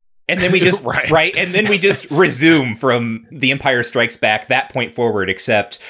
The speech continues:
Speaker 1: you know, we just get five additional minutes where he gets Luke back to the base, and that's it. Like, that would be the, that's The Empire Strikes Back version of this.
Speaker 2: Yeah,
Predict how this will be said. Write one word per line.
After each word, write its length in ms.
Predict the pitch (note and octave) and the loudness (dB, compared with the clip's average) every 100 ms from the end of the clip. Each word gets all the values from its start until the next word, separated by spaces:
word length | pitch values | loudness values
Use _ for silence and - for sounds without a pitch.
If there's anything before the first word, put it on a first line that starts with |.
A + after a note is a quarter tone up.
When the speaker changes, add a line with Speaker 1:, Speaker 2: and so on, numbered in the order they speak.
| - | -12
Speaker 1:
you 160 | - C#3+ | -4 0
know, 80 | D3 | 0
we 80 | C3+ | 0
just 160 | D3+ | 0
get 260 | C#3 C3 - | 0 0 -2
five 280 | - C#3 D3 | 0 2 2
additional 420 | C#3+ C#3+ - B2+ | 2 0 2 0
minutes 300 | A#2+ A#2+ A2 | 0 -2 -4
where 100 | A#2 | -6
he 100 | C3 | -4
gets 200 | A#2+ - | -4 -4
Luke 240 | G2+ A#2+ - | -6 -6 -2
back 280 | G#2 A#2 | -2 -2
to 80 | - | -6
the 100 | G2 | -6
base, 500 | - F2 D#2 - - - | -4 -6 -6 -10 -8 -6
and 160 | G#2+ | -4
that's 280 | A2 G2+ - | -2 -4 -6
it. 300 | F#2 D2 - | -8 -10 -8
Like, 200 | G2+ - | -6 -2
that 180 | C3 B2+ | -4 -4
would 100 | C3 | -4
be 140 | B2 | -4
the, 240 | A2+ A#2 A2 | -2 -4 -2
that's 220 | B2 B2+ | -4 -4
The 160 | C3 A#2 | -6 -6
Empire 340 | A2+ A#2+ G2 | -2 -2 -2
Strikes 400 | - G#2 F2+ - | -6 -4 -4 -4
Back 320 | F2 F2 - | -8 -8 -8
version 320 | F2+ D2+ F2 | -14 -14 -16
of 100 | D2 - | -18 -18
this. 560 | - - - - - _ _ _ _ - - _ - | -18 -16 -16 -16 -18 _ _ _ _ -20 -20 _ -12
Speaker 2:
Yeah, 280 | A3+ E3 | -10 -8